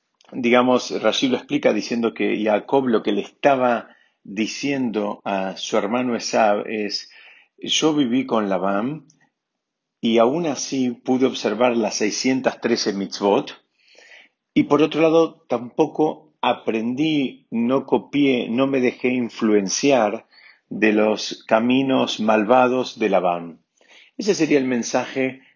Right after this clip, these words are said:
digamos, que el comentarista principal de la Torá entiende que hay en alguna medida encriptado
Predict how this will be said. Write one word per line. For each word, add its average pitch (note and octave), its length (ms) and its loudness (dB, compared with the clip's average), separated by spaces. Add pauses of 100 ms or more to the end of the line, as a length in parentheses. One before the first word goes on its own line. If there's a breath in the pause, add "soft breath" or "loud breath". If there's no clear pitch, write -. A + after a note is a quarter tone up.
(120)
digamos, A2+ 440 -2
que G#2+ 220 0
el G2+ 180 -4
comentarista A2 800 -2
principal G#2 440 -2
de G#2+ 100 0
la G2+ 120 0
Torá A#2 400 2 (320 loud breath)
entiende B2+ 680 2
que A2+ 200 2
hay A#2+ 320 2
en G#2+ 240 -4
alguna A2+ 260 0
medida A#2 240 2
encriptado A#2 960 0